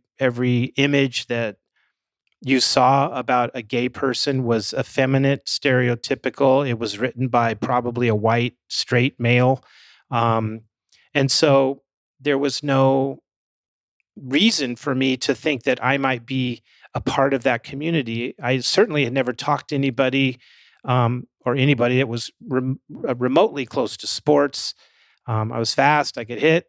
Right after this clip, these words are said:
I played center field in Yankee Stadium. You know, these aren't adjectives that you describe gay people, and, and, but I am. And it wasn't until I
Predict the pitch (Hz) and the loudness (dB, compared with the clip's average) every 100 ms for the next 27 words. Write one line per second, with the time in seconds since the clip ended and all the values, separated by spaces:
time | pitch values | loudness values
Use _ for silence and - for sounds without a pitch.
0 | - 117 120 139 113 147 135 - 156 151 | -8 -8 -4 -6 -2 -2 -2 0 2 4
1 | 139 123 120 139 139 135 131 - 147 151 | 2 -2 -4 -4 -6 -4 -4 0 2 2
2 | 156 151 143 147 139 127 131 147 - 151 | 2 2 -2 -2 -2 -2 -2 -4 -2 -4
3 | - _ _ - - 139 143 143 - 135 | -6 _ _ -20 0 0 0 -6 0 0
4 | - 117 127 123 - - 131 120 135 127 | 0 -6 -4 -4 -4 -2 0 0 0 -2
5 | 127 135 131 131 127 120 110 - 127 120 | -2 -4 0 2 2 0 -4 -6 -2 0
6 | 123 - - - - - _ - 127 135 | -2 -6 -20 -20 -20 -20 _ 0 4 4
7 | 135 135 - 151 190 113 95 - _ _ | 2 0 0 0 0 -4 -12 -20 _ _
8 | _ 143 131 131 131 127 - 139 139 127 | _ -2 2 2 0 -4 -4 0 2 2
9 | 143 143 131 165 135 127 | 2 0 0 0 2 0